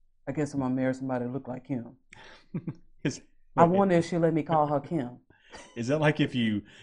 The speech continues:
Speaker 2: like, if you craft a sex toy from your ex-partner's body parts and keep that one around? Is that
Speaker 1: That's
Speaker 2: kinda
Speaker 1: fucking
Speaker 2: same?
Speaker 1: weird. That's like Jeffrey Dahmer shit you
Speaker 2: No, but
Speaker 1: just
Speaker 2: it's,
Speaker 1: said.
Speaker 2: but isn't it similar? Like, if you keep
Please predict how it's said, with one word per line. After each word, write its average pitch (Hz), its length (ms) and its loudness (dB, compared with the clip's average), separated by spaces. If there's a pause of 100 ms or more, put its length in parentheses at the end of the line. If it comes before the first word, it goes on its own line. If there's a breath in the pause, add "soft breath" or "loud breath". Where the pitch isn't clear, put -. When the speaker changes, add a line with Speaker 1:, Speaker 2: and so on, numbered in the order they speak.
(160 loud breath)
Speaker 2:
like, 117 120 0
if 107 120 -2
you 101 120 -2
craft 107 460 -2
a 95 40 -8
sex - 320 -6
toy 107 440 -4
from 101 220 -4
your 92 320 -6
ex-partner's 101 880 -6
body 95 300 -8
parts 101 320 -6
and 95 220 -8
keep - 300 -8
that 98 200 -8
one 113 140 -4
around? 117 420 -6
Is - 60 -18 (540)
that - 80 -6
Speaker 1:
That's - 100 -16
Speaker 2:
kinda 233 180 -6
Speaker 1:
fucking 196 160 -2
Speaker 2:
same? 180 260 0
Speaker 1:
weird. 143 500 -4
That's 254 240 -2
like 269 280 0
Jeffrey 170 400 -4 (120)
Dahmer 135 340 -2
shit 123 240 -8
you 123 60 -6
Speaker 2:
No, 175 220 0
but 254 80 -2
Speaker 1:
just - 100 2
Speaker 2:
it's, 254 60 -8
Speaker 1:
said. 127 240 -4
Speaker 2:
but 190 260 -4
isn't 160 300 -6
it 127 160 -4
similar? 147 560 -6
Like, 117 200 -4
if 117 100 -6
you 117 100 -2
keep 123 380 -4